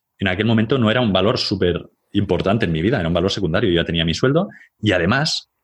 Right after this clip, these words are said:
satisfacía ese, esa valo-, ese valor con, o pretendía satisfacerlo con las páginas de afiliación, ¿vale? A mí lo que me han dado las páginas de afiliación es tranquilidad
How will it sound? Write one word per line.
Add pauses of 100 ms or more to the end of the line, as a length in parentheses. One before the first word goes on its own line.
(120)
satisfacía
ese,
esa
valo-,
ese
valor (560)
con,
o
pretendía
satisfacerlo
con
las
páginas
de
afiliación, (340)
¿vale?
A
mí
lo
que
me
han
dado
las
páginas
de
afiliación (200)
es
tranquilidad